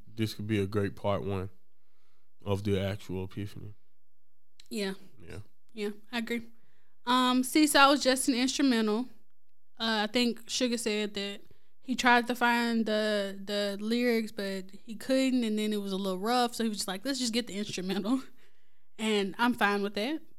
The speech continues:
Speaker 2: Um, but there's nothing else to <laughs> say.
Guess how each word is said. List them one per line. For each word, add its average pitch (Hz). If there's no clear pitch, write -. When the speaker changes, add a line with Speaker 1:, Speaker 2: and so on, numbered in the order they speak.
Speaker 2:
Um, 202
but 202
there's 233
nothing 226
else 208
to 208
<laughs> -
say. 294